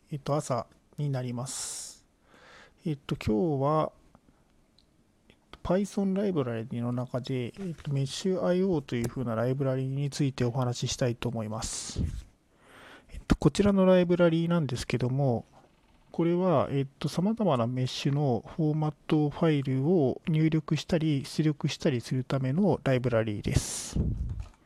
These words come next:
で、えっと、有限要素法解析をしていると、様々なライブラリを使う機会があると思うんですけども、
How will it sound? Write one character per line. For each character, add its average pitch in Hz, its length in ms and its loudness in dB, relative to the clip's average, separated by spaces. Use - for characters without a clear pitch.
で、 185 300 4
え 160 140 6
っ - 20 4
と、 147 180 0
有 170 180 4
限 202 220 4
要 208 140 4
素 202 160 0
法 214 260 2
解 220 220 4
析 151 320 0
を 123 100 0
し - 80 -6
て 135 120 2
い 127 100 4
る 131 120 2
と、 131 440 2
様 185 260 6
々 170 220 4
な 120 100 2
ラ 117 140 2
イ 123 80 4
ブ 127 100 4
ラ 131 160 4
リ 127 240 2
を 123 100 2
使 - 220 0
う 135 140 4
機 - 100 -12
会 123 220 2
が 117 140 -2
あ 123 40 2
る 123 80 0
と 123 140 -4
思 117 160 -6
う - 20 -6
ん 117 60 -10
で 131 100 -4
す - 100 -6
け 123 120 -4
ど 117 120 0
も、 135 360 2